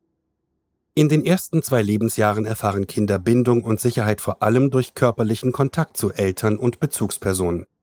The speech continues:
Und da Säuglinge nur auf sich aufmerksam machen können, indem sie schreien,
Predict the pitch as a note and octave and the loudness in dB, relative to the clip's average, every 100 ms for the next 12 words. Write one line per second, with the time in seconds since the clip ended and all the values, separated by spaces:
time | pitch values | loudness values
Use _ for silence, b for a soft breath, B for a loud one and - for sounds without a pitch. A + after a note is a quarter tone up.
0 | _ C#3 A2+ - G2+ F#2 G#2+ A2+ A#2+ G#2+ | _ 2 2 2 0 2 2 2 2 2
1 | G2+ B2+ G3 C#3 - B2 A#2 A2+ A#2+ A2 | 4 4 4 0 -4 -2 0 0 0 0
2 | - A2 A2+ A2 A2 A#2+ G#2+ G#2+ A2+ A2 | 0 0 0 -2 0 2 2 0 0 2
3 | G2+ G2 - - F#2 G#2+ | 0 -2 -4 -2 2 2